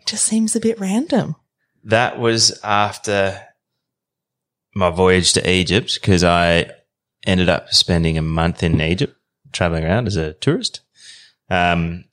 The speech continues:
Speaker 2: and then I had great plans to travel Europe following that, 'cause I had a swag full of cash after, after thirty days on a boat and not spending anything. Um, I had planned to travel Europe east to west. I was gonna go through Jordan and Israel.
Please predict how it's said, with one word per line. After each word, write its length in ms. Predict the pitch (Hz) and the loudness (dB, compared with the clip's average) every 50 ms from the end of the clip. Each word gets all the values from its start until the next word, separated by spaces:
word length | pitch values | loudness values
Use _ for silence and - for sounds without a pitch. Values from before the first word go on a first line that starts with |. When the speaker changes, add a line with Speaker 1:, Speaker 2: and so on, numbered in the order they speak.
| _ - | _ -2
Speaker 2:
and 160 | 117 104 98 | -2 0 2
then 100 | 98 98 | 2 2
I 60 | 98 | 2
had 180 | 95 101 98 92 | 2 0 0 0
great 240 | 90 98 98 98 - | 0 0 0 0 0
plans 380 | 110 98 95 95 95 90 - | 0 0 2 2 2 0 0
to 140 | - - - | -2 -4 -6
travel 640 | - - - 95 92 90 90 90 87 87 87 95 - | -4 -2 0 0 2 2 2 2 2 0 -2 -6 -8
Europe 460 | - - 92 95 101 92 95 - - - | -4 0 2 4 4 4 2 2 0 -2
following 340 | - 98 92 87 85 85 | 0 2 2 2 2 2
that, 300 | 87 95 90 90 - 92 - | 2 2 2 2 0 -2 -6
'cause 140 | - 85 82 | -8 -6 -6
I 100 | 80 80 | -4 -4
had 160 | 85 87 82 | -2 -2 -4
a 160 | 80 76 - _ _ _ | -4 -6 -10 _ _ _
swag 360 | - - - 92 90 87 87 | -12 -8 -4 -2 -2 -2 -2
full 140 | - - 80 | -2 -4 -6
of 60 | 80 | -4
cash 300 | - - 98 98 101 - - | -2 -2 -2 -2 -2 -2 -2
after, 400 | 92 87 - - 87 85 85 - _ _ - - - - - - _ _ _ | -4 -4 -2 -4 -4 -4 -4 -8 _ _ -20 -20 -20 -20 -20 -20 _ _ _
after 280 | - 98 92 87 - 92 | -2 -2 -2 -2 -2 -2
thirty 260 | - - 101 98 95 | 0 2 2 4 4
days 260 | 92 95 95 95 95 | 4 4 4 4 4
on 80 | 95 92 | 2 2
a 60 | 90 | 2
boat 220 | 87 104 107 117 - | 2 2 2 2 2
and 100 | 82 95 | 0 -2
not 140 | 95 - | -2 -2
spending 320 | - - 107 107 104 104 110 | -2 0 0 2 2 2 2
anything. 380 | 113 113 113 - 165 - - - _ _ - | 2 2 0 0 -2 -2 -6 -14 _ _ -4
Um, 600 | - 104 101 101 101 95 95 95 92 90 87 98 - _ _ _ _ _ _ - - _ _ _ _ _ _ _ _ _ _ _ _ _ _ _ _ _ - | 0 2 2 4 2 2 2 0 0 -2 -4 -6 -12 _ _ _ _ _ _ -20 -20 _ _ _ _ _ _ _ _ _ _ _ _ _ _ _ _ _ -2
I 60 | 127 | 0
had 340 | 117 131 123 107 - - - _ _ _ _ - | 2 2 0 -2 -6 -14 -16 _ _ _ _ -8
planned 540 | - - 107 113 113 117 120 123 123 117 | -4 0 0 2 2 4 2 2 2 0
to 100 | - 120 | 0 -2
travel 500 | 110 - - - 113 107 107 104 104 101 | -2 -2 -2 0 0 2 2 2 2 2
Europe 340 | 101 95 101 101 98 98 - - | 2 2 2 2 2 2 0 0
east 240 | 98 101 98 - | 0 2 2 0
to 100 | - - | 0 0
west. 340 | 95 95 101 104 107 104 - | 2 2 2 2 2 0 0
I 60 | 101 | 0
was 140 | 92 92 - | 0 0 0
gonna 120 | 104 95 92 | 0 0 0
go 200 | 87 90 90 90 | 2 2 2 0
through 300 | - - 104 95 92 87 | -2 -2 0 0 0 0
Jordan 460 | - - 98 90 92 92 92 90 87 | 0 0 2 2 4 4 4 2 0
and 280 | 82 80 80 80 80 - | -2 -4 -6 -8 -6 -4
Israel. 560 | 90 92 90 - 92 87 87 87 87 87 87 | -2 -2 -2 0 0 0 0 0 -2 -2 -6